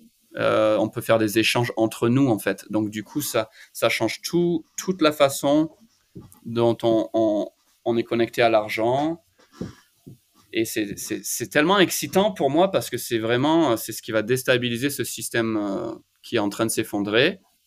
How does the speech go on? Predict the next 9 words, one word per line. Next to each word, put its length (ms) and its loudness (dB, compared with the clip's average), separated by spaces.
Bon, 280 -4
c'est 300 2
une 220 2
solution 500 -2
très, 260 0
très 160 -6
concrète, 420 -6
la 80 -8
crypto, 440 -12